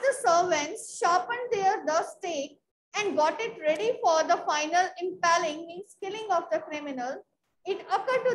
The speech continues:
the minister that the rich merchant was somehow too thin to be properly executed on the stake. So when the stake was built, they were sharpening the stake, and the final, a thought came to minister. So what he said to the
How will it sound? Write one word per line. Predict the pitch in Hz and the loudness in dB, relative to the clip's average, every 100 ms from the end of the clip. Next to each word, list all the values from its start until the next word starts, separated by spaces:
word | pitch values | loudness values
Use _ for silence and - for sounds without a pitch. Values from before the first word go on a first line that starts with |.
| 403 | 2
the | 392 | 0
minister | 311 311 - 359 359 | -2 -6 0 0 2
that | 359 359 | 0 2
the | 370 | 0
rich | 370 523 453 392 | 0 -4 -4 0
merchant | 330 330 381 392 | 0 0 -6 -2
was | 339 349 | 0 0
somehow | - 302 294 302 302 453 - _ _ - | -4 -6 -4 0 2 0 -6 _ _ 2
too | 494 571 508 | 4 4 2
thin | 427 440 | -6 -2
to | 453 403 | -2 0
be | 440 | -2
properly | 349 311 330 349 381 269 | 0 0 0 -2 -2 -2
executed | 269 - 339 359 381 370 | -4 -4 -8 -8 -6 -4
on | 294 | -2
the | 285 | -2
stake. | 285 - 240 - | -2 -6 -10 -10
So | _ - 440 | _ -6 0
when | 359 392 403 | 0 0 -6
the | 466 | -8
stake | - 269 269 | -6 -8 -6
was | 330 392 - 302 | -2 -2 2 4
built, | 285 - - - _ _ _ _ _ _ _ _ _ _ _ _ _ _ _ - | 4 2 -10 -20 _ _ _ _ _ _ _ _ _ _ _ _ _ _ _ -2
they | 359 | 2
were | 415 453 | 4 4
sharpening | 453 311 359 427 453 | 4 2 -4 -6 -2
the | 466 | -4
stake, | - 277 277 - - _ _ 415 | 0 2 2 0 -10 _ _ -10
and | 480 554 | -2 0
the | 539 | 0
final, | 330 302 349 427 453 - - | -2 -2 -4 -6 -8 -12 -10
a | - | -10
thought | - 359 403 - | 0 2 2 0
came | 339 339 330 | -6 -6 -4
to | 349 | -4
minister. | 302 262 - - - | -4 -4 -6 -8 -8
So | - 415 | -2 4
what | 320 330 | 4 4
he | 440 | 0
said | 427 311 | 2 0
to | 277 | 0
the | - 349 | -2 -4